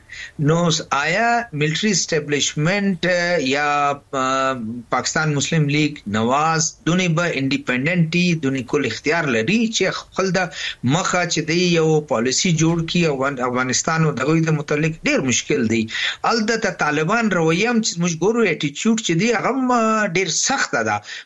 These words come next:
په دې کې په کار دا دی چې دواړه خوا سره دغه دی، لکه تاسو ګورئ چې، آ، ډیپټي په دغه دی، آ، عباس صاحب، آ،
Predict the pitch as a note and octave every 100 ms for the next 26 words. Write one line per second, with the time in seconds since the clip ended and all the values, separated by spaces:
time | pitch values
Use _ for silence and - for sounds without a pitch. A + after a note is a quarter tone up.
0 | _ D3+ G3 A#3 A3+ A3 A3 C#3+ F#3+ B3
1 | A#3 F#3+ E3+ F3+ F#3 E3 F3+ F#3 F3+ D3+
2 | C3+ D3+ B3 A3 F#3+ E3 F3 E3 D#3 E3+
3 | F3+ F3 F3+ G#3 F#3+ F#3 F3+ F3 G3 F3+
4 | F#3 E3+ G#3+ G#3+ G3+ - F3+ F3 E3+ D3+
5 | - - D#3 C#3+ C#3+ C#3 C3+ F3+ D#3+ A3+
6 | A3 F3+ E3 E3 D#3+ D#3 F3 E3 E3+ D#3+
7 | D#3 D3 D3 C#3+ C#3 C3+ C3+ B2+ B2+ -
8 | B2+ - C3 C3+ G3+ E3+ - - - -
9 | D3 C3 B2+ C3 B2+ B2+ B2